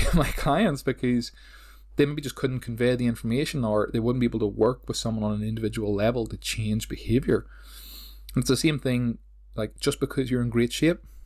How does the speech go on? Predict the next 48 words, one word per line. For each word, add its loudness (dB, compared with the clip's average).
doesn't 2
mean 0
that -2
you -10
can -4
get 0
other -2
people -2
in 2
great 2
shape. -2
So 2
I 6
like 2
taking -4
this -4
together, 0
that -4
we -8
have -4
the 2
academic 0
side, 2
that 2
we 2
know 4
the 4
knowledge, 2
we 0
know 4
what's 4
out 2
there, 0
we -2
know -2
what's 0
correct. -2
We're 4
the 0
athlete, 0
that 2
we 0
can -4
be 0
relatable. 2
We -2
understand 0
that, 2